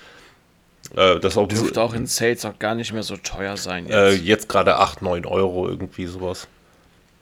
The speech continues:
Speaker 2: Ja,
Speaker 1: Ähm,
Speaker 2: gut, anstatt, glaub ich, zwanzig, ne?
Speaker 1: Ja, aber den, den Super Nintendo-Teil hab ich damals so durchgezogen, als Engl-, English Translated Version.
Speaker 2: Hm, okay.
Speaker 1: <laughs> Ja, den, wie gesagt, den fand ich sogar besser als den zweiten.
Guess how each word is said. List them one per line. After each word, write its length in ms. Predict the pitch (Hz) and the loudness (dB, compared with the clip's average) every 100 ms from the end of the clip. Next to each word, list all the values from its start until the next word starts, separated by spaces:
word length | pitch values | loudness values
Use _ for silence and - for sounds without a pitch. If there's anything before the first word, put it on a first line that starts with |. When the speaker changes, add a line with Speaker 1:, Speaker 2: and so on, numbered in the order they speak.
| - | -8
Speaker 2:
Ja, 180 | - 90 | -2 -2
Speaker 1:
Ähm, 100 | 87 | -2
Speaker 2:
gut, 180 | 107 - | -6 -10
anstatt, 380 | 110 113 101 - | -10 -10 -10 -10
glaub 140 | 95 | -10
ich, 100 | - | -10
zwanzig, 500 | - 104 113 92 95 | -10 -10 -12 -14 -14
ne? 160 | 98 120 - - | -14 -14 -8 2
Speaker 1:
Ja, 100 | 110 | 2
aber 320 | 62 87 104 | 4 4 6
den, 180 | 107 - | 6 4
den 260 | 107 113 104 | 2 2 4
Super 220 | 160 180 | 4 6
Nintendo-Teil 580 | 180 185 175 165 160 156 | 4 4 4 4 6 6
hab 80 | 147 | 4
ich 100 | 135 | 2
damals 340 | 123 135 - | 4 4 4
so 80 | 117 | 0
durchgezogen, 760 | 120 - - - 87 90 95 | 0 0 -4 -2 -2 0 -2
als 480 | 76 95 - - - - - | 0 0 -2 -10 -12 -18 -8
Engl-, 340 | 95 95 104 120 | -4 0 2 2
English 540 | 127 123 117 - - | 4 6 6 2 0
Translated 640 | 113 101 - 101 101 101 - | 0 0 -2 -2 0 -4 0
Version. 420 | 98 98 - 82 - _ _ - - - - - - - | 2 2 0 -10 -14 _ _ -18 -16 -16 -14 -8 -4 0
Speaker 2:
Hm, 200 | 185 113 | 0 0
okay. 360 | 92 110 120 - | -6 -6 -6 -6
Speaker 1:
<laughs> 60 | - - - - - - | -16 -16 -14 -14 -4 2
Ja, 200 | 98 - | 2 2
den, 640 | - 107 101 82 78 73 - | -8 -2 -2 -4 -10 -12 -8
wie 80 | 113 | -2
gesagt, 300 | 113 113 - | 2 2 2
den 160 | 107 | -2
fand 260 | - 120 - | 2 0 0
ich 100 | 107 | -4
sogar 280 | 117 104 95 | 0 2 2
besser 260 | 95 101 | 0 -4
als 140 | 87 - | -6 -8
den 120 | 73 | -8
zweiten. 380 | - 87 - | -6 -6 -6